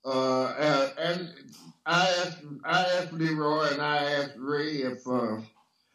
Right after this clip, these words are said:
at that time we were doing a lot of gigs, uh, with, uh, with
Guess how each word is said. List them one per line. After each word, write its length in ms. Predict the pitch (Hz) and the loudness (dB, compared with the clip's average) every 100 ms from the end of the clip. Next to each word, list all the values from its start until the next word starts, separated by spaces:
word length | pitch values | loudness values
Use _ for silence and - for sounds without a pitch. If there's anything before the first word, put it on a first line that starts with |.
| _ - 113 | _ -6 0
at 200 | 170 233 | 0 2
that 260 | 269 262 | 0 0
time 480 | 247 226 180 147 151 | 2 4 4 2 -2
we 120 | 202 254 | -4 -4
were 180 | 202 | -4
doing 300 | 170 170 156 | -4 -2 -2
a 40 | 147 | -2
lot 300 | 147 147 139 | 0 2 2
of 120 | 127 | 0
gigs, 720 | 131 143 139 127 113 - - _ - _ _ _ _ | 0 0 0 -2 -4 -12 -20 _ -20 _ _ _ _
uh, 440 | 113 120 117 113 110 - _ | -2 0 2 0 -4 -10 _
with, 280 | 120 127 123 104 95 _ _ | -2 0 0 -4 -16 _ _
uh, 200 | 117 117 | -10 -4
with 140 | 123 | 0